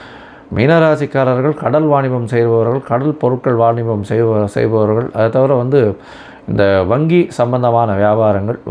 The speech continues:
வங்கியில தங்க நகைகள் சம்பந்தமான வியாபாரங்கள், இதை தவிர இந்த, ஆ, இந்த பலசரக்கு கடையில கடலை இந்த மாதிரியான வியாபாரங்கள் செய்பவர்கள், இவர்களுக்கெல்லாம் நல்ல ஒரு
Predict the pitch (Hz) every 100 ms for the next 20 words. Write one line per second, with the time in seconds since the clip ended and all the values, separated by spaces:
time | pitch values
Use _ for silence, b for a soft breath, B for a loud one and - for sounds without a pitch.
0 | 98 117 147 151 135 131 113 143 165 139
1 | 123 117 110 113 113 107 113 113 101 107
2 | 104 92 95 - - B B B B B
3 | B B 127 139 147 160 156 123 117 104
4 | 95 92 - 98 95 98 95 95 101 -
5 | 107 104 104 104 117 160 165 156 139 131
6 | 127 120 117 117 120 135 151 147 135 117
7 | 120 120 117 110 98 107 120 120 104 101
8 | 95 107 107 101 98 - - - 110 156
9 | 180 139 117 113 110 143 - B B B
10 | - 98 104 135 160 127 135